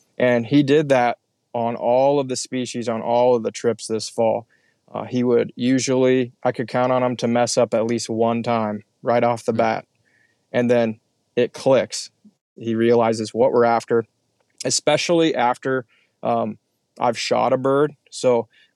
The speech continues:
Speaker 1: on almost every species, I shot a bird that he didn't handle correctly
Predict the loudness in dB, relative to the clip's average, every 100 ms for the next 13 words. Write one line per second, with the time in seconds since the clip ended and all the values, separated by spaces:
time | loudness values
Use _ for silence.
0 | _ -6 -4 -2 0 0 -2 -2 0 -2
1 | -4 -6 -6 -6 -2 -2 -2 -2 0 0
2 | -2 0 0 0 -2 -6 -4 -4 0 0
3 | -2 -4 -2 -2 -2 0 0 0 0 -2